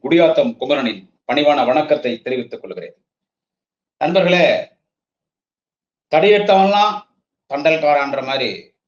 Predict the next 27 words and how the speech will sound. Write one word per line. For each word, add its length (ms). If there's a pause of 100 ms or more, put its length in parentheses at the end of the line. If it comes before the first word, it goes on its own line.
(960)
அவன் 200
சொல்றான், 720
"நான் 200
தான் 20
அடுத்த 260
முதலமைச்சர், 460
நான் 200
தான் 160
அடுத்த 240
முதலமைச்சர், 340
நான் 200
தான் 120
அடுத்த 300
முதலமைச்சர், 320
நான் 220
தான் 120
அடுத்த." 220 (240)
இந்த 140
அண்ணாமலை 420
அடுத்த 300
முதலமைச்சர், 360
அடுத்த 200
முதலமைச்சர், 380
அடுத்த 200
முதலமைச்சர்னு 560
சொல்லணும் 160
தாங்க. 300